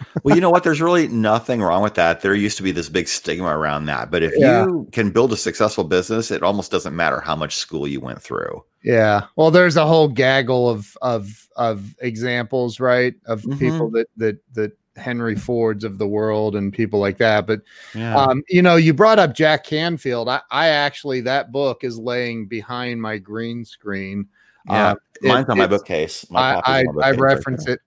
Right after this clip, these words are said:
Speaker 1: all the time. I have it on Kindle. I have the hard copy of it. And, you know, because the very first principle in that book is take one hundred percent responsibility for every single outcome in your life. And,
Speaker 2: Yeah.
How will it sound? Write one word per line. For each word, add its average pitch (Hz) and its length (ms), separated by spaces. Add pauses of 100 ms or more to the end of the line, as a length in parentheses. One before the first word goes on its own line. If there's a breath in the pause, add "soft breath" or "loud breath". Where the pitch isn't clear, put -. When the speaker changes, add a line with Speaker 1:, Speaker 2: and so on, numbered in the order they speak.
Speaker 1:
all 135 240
the 147 100
time. 135 380
I 120 80
have 123 200
it 117 80
on 107 160
Kindle. 143 500
I 120 100
have 113 260
the 104 100
hard 127 320
copy 127 440
of 120 200
it. 123 180 (440 loud breath)
And, 123 500
you 143 140
know, 117 300
because 160 800 (120)
the 147 140
very 160 500
first - 440
principle 156 580
in 117 120
that 107 220
book 170 300
is 110 280 (100)
take 120 260
one 120 240
hundred 117 280
percent 113 440
responsibility 110 880
for 107 180
every 104 240
single 104 340
outcome 101 540
in 92 100
your 92 140
life. 120 460
And, 98 220
Speaker 2:
Yeah. 139 140